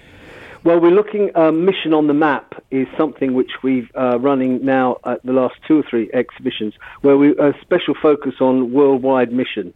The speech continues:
Um, and so there's an area of about twelve exhibitors will be looking at all different aspects of mission, um, uh, across the world and indeed at home. So that's an, an important feature.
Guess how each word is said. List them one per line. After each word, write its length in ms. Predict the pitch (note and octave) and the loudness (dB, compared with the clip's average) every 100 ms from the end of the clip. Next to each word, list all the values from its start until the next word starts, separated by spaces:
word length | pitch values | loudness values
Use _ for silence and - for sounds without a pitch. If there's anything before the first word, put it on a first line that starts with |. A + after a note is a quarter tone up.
| _ _ _ - | _ _ _ -8
Um, 320 | B2 B2 B2 - | -2 -2 -2 -2
and 280 | C3 C3 B2 - | -2 -2 -2 0
so 120 | C3+ | 2
there's 260 | C3 C3 - | 0 -2 -4
an 120 | C#3 | 0
area 280 | D3 C#3+ C3+ | 2 4 2
of 100 | B2 | 2
about 300 | B2 A#2+ - | 0 0 -4
twelve 480 | - D3+ C#3+ C3 A2+ | 0 2 2 0 -4
exhibitors 680 | C#3 B2+ C#3 B2+ - A2+ A#2 | -10 -8 -8 -8 -8 -12 -10
will 80 | A#2 | -8
be 240 | B2 A#2+ - _ - | -6 -6 -8 _ -2
looking 360 | D3+ - C3 | -2 0 0
at 40 | C#3 | 2
all 220 | E3 D#3+ | 4 2
different 380 | E3 D#3 C#3 D3 | 0 0 0 -2
aspects 500 | C#3 _ A2+ - B2 | -2 _ -6 -6 -10
of 140 | A2 | -4
mission, 420 | C3 - A2 G2+ - _ - | -4 -4 -6 -8 -14 _ -4
um, 380 | A#2 A2 A2+ - | -2 -2 -4 -4
uh, 180 | B2 A#2 - | -4 -4 -4
across 420 | - - - C3 - - | -6 -4 -2 -4 -4 -6
the 60 | B2 | 0
world 380 | C3 B2+ A#2+ A#2 | 2 4 2 0
and 120 | C#3 | 0
indeed 440 | C3+ B2 C3+ B2 | 0 2 0 2
at 80 | A#2+ | -2
home. 480 | - C#3+ B2+ G2 F#2 - - - - | -2 0 0 -2 -10 -18 -20 -8 0
So 80 | |
that's 220 | F3 G#3 G3 | 0 2 2
an, 140 | E3+ | 0
an 140 | D#3+ D#3 | 2 2
important 560 | D#3 D3 F3 C3+ C3 - | 2 0 0 0 -4 -2
feature. 420 | C3 A#2 - C3+ | -4 -2 -2 -4